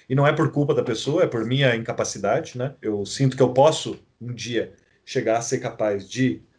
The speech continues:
é, ajudar essa pessoa de outro jeito, mas, é, nesse, nesse, nesse momento eu sou bem sincero com ela, né? Sem, sem constrangê-la, né? Mas eu falo, "Ó, não, não, não vai,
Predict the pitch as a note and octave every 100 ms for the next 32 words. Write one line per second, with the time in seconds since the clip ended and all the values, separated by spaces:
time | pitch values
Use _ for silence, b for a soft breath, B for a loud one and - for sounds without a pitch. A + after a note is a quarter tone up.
0 | _ G2 G#2 G2+ F#2+ F#2 A2 B2+ C3 A2+
1 | B2 - - B2+ C3 B2+ B2+ B2 A#2 A#2+
2 | A2 B2 C#3+ - - - - - - C#3+
3 | D#3 F3 F#3+ G3+ F#3+ G3 G3 F#3+ F#3+ F#3+
4 | F#3+ - E3+ F#3 F3 E3 D#3+ D#3+ D3+ -
5 | E3 D3+ D#3 E3 F3+ F3 - E3+ F3+ F#3+
6 | F#3+ F#3+ F#3+ F#3+ F3+ G3 G#3+ G#3+ A3 -
7 | C3 D#3+ F#3+ - - E3+ - - E3 E3
8 | E3 D#3+ C#3 C3+ F#3 E3 E3 D#3 D#3 D#3+
9 | D3 C#3+ C3 B2+ C3+ C3 B2 A#2+ A#2+ A#2+
10 | A#2 G2+ G#2+ A2 A2+